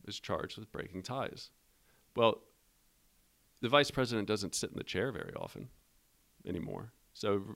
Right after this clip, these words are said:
senators do, and if there's a tie, then the senator presumably may, you know, cast their vote. Um, well, no, then the vice president would come back and he would break a tie.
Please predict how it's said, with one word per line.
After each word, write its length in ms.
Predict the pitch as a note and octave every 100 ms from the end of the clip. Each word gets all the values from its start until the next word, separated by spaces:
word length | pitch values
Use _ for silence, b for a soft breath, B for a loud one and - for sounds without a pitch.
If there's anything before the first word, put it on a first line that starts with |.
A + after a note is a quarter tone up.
| -
senators 440 | - G#2 A2 F2+
do, 120 | - F#2+
and 180 | G#2
if 80 | G2+
there's 160 | - F#2
a 60 |
tie, 340 | - - - G2+
then 160 | E2+ F#2+
the 80 |
senator 480 | F2+ - - F#2+ G2 - -
presumably 560 | G2 F2+ F#2+ - G#2+ A2+ -
may, 160 | F#2 A2 - -
you 80 |
know, 80 | F#2+ - B B
cast 280 | - E2 F2
their 140 | G2 F#2+
vote. 300 | F2+ F#2+ - - - _ - - - _ _ -
Um, 440 | F#2 D#2+ D#2+ E2+ - _ _
well, 100 | B2 A2
no, 140 | A#2+
then 140 | F2+
the 80 | F2+
vice 180 | F2 F#2+
president 300 | F#2 F#2+ G2+
would 100 | G2
come 160 | G#2 G2
back 240 | E2+ A#2+
and 100 | G2
he 60 | G2
would 140 | G2+
break 180 | - -
a 60 |
tie. 260 | G2+ D#3 D#3+